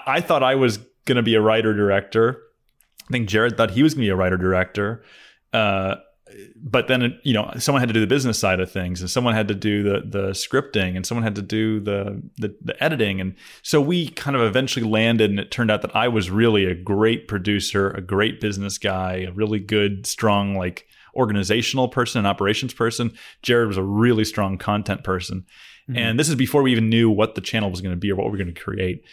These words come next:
Speaker 1: But
Speaker 2: Yeah.
Speaker 1: so when it became to, you know, because Jared was in the role of creating the content and running content, um, really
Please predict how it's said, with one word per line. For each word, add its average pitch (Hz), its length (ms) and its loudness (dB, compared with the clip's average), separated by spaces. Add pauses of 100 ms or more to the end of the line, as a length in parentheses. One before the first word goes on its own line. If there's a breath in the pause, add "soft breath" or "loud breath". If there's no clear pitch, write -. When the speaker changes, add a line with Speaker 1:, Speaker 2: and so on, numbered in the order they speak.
(240 loud breath)
Speaker 1:
But 117 120 2
Speaker 2:
Yeah. 110 100 4
Speaker 1:
so 120 240 2
when 113 140 2
it 113 100 -4
became 135 400 -2
to, 113 440 0
you 127 140 2
know, 107 80 2
because 117 400 0
Jared 110 220 2
was 98 100 -4
in 101 60 -4
the 95 80 -2
role 98 280 2
of 85 160 -4 (220)
creating 95 260 -2
the 90 60 -4
content 101 420 0
and 90 160 -2
running 95 240 0
content, 87 460 -4 (560 loud breath)
um, 95 520 -4 (220)
really 110 440 2